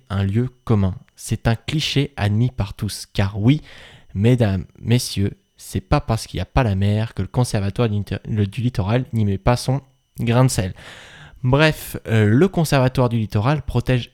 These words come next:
également les abords des lacs. Ces rivages sont donc dits lacustres et non maritimes, vous suivez ?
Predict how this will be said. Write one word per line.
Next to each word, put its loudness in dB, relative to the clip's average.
également 4
les 2
abords 2
des 0
lacs. -4
Ces -4
rivages 0
sont 0
donc 0
dits -4
lacustres -2
et 0
non 2
maritimes, 0
vous -4
suivez ? -2